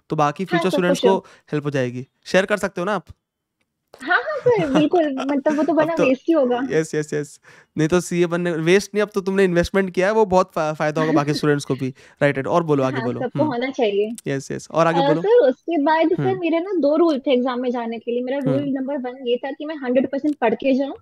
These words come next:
Speaker 1: हम्म।
Speaker 2: and दूसरा हंड्रेड परसेंट अटेम्प्ट करके आऊँ।
Speaker 1: गुड।
Speaker 2: तो मेरे को लगता है अगर ये दो रूल फॉलो किए जाए तो फिर, मतलब, आप स्कोर कर सकते हो। तो,
Speaker 1: राइट।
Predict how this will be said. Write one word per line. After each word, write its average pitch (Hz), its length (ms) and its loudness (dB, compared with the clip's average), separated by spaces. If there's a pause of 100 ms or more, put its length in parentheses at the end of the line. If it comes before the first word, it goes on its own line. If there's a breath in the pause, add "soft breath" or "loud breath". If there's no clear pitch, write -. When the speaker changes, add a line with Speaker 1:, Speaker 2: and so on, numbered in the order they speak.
(140)
Speaker 1:
हम्म। 135 280 -2
Speaker 2:
and 269 140 0
दूसरा 294 360 0
हंड्रेड 277 260 -2
परसेंट 349 300 -4
अटेम्प्ट 349 360 -2
करके 233 260 -2
आऊँ। 196 180 -14 (260)
Speaker 1:
गुड। 131 280 -4 (220)
Speaker 2:
तो 330 420 2 (280)
मेरे 285 240 4
को 381 140 4
लगता 349 280 4
है 370 60 2
अगर 370 120 4
ये 311 120 2
दो 339 140 2
रूल 370 280 2
फॉलो 285 240 4
किए 330 260 2
जाए 320 180 2
तो 359 160 -4
फिर, 349 380 -6 (640)
मतलब, 294 220 0
आप 320 120 -2
स्कोर 330 300 -4
कर 330 140 2
सकते 254 360 -4
हो। 226 200 -2 (120)
तो, 254 200 2
Speaker 1:
राइट। 262 260 -8